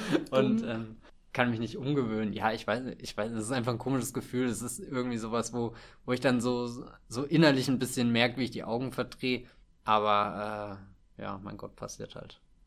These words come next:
Speaker 2: Ja, ich fand's
Speaker 1: Ich,
Speaker 2: ein
Speaker 1: ich will
Speaker 2: bisschen
Speaker 1: ihm das gar nicht vorwerfen, weil eigentlich ist es sehr interessant, wa-, was der Film so macht, auch was du vorhin, äh, erzählt hast, welche Motive er da damit weiter durchschleust mit, äh, was wird vererbt, was,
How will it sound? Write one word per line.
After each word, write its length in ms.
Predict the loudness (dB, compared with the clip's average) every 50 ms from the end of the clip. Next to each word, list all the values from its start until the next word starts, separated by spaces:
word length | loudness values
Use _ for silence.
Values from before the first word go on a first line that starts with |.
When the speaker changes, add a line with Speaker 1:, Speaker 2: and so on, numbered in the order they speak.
| _ -8 -4
Speaker 2:
Ja, 100 | -2 -2
ich 120 | -2 0 0
fand's 200 | 2 2 2 4
Speaker 1:
Ich, 60 | 2
Speaker 2:
ein 20 | 2
Speaker 1:
ich 80 | 2
will 60 | 6
Speaker 2:
bisschen 160 | 10 10 12 10
Speaker 1:
ihm 20 |
das 160 | 10 6 4
gar 100 | 2 2
nicht 160 | 0 0 -2
vorwerfen, 440 | 2 2 2 4 4 2 0 2 0
weil 80 | -2 -2
eigentlich 160 | -2 -2 -2
ist 100 | -2 -2
es 40 | -4
sehr 100 | -4 -4
interessant, 640 | -6 -6 -6 -6 -6 0 0 0 0 0 -6 -12 -8
wa-, 160 | -8 -8 -8 -6
was 160 | -8 -8 -8 -8
der 100 | -12 -8
Film 200 | -8 -8 -6 -6
so 80 | -6
macht, 220 | -6 -6 -8 -8 -10
auch 120 | -10 -8
was 120 | -10 -14 -14
du 60 | -18
vorhin, 320 | -14 -8 -8 -8 -8 -8 -12 -16 -20 -20 -20 _ _ -8
äh, 80 | -6 -6
erzählt 520 | -4 -4 -6 -8 -6 -6 -6 -4 -6 -6 -12 -20 -20 -20 _ -14
hast, 240 | -12 -10 -10 -8 -6
welche 160 | -6 -6 -4
Motive 440 | -6 -8 -8 -8 -8 -8 -6 -4 -4
er 160 | -2 -2 0
da 200 | 0 0 0 0
damit 360 | -2 -2 -4 -4 -4 -6 -6 -4
weiter 240 | -4 -4 -4 -6
durchschleust 580 | -8 -6 -8 -8 -8 -6 -6 -6 -6 -6 -6 -6
mit, 200 | -6 -6 -6 -6
äh, 240 | -10 -10 -10 -8 -8
was 160 | -10 -10 -10
wird 120 | -12 -16 -16
vererbt, 400 | -14 -8 -6 -6 -6 -6 -8 -10 -10
was, 180 | -10 -10 -10